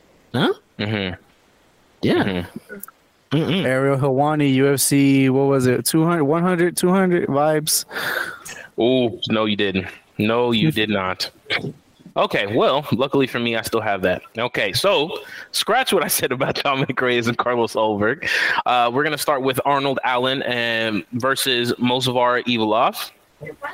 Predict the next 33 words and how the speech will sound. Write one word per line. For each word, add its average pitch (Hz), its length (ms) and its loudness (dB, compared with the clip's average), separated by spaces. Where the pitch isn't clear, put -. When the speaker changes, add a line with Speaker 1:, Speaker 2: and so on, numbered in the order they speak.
Speaker 2:
Arnold 170 260 2
Allen 151 260 2
is 117 120 -2
five 143 260 0
eight, 135 300 -4
a - 40 0
hundred 160 260 -2
and 131 80 -2
forty-six 147 400 -2
pounds. 127 380 -2
He's 120 220 0
twenty-nine 151 680 -2
years 139 220 0
of 117 80 -2
age 117 360 -2
with 110 160 0
a - 40 -6
seventy 131 300 -2
inch 120 160 -2
reach. 110 360 -2
Fights 123 240 -2
out 120 160 0
of 117 80 -4
the 113 60 2
southpaw 120 540 0
stance. - 500 -4
Whereas 117 400 0
in 113 180 -2
Mozavar 127 760 2
Evolov 135 800 0
is 117 480 2
five 135 340 0
seven, 131 360 -2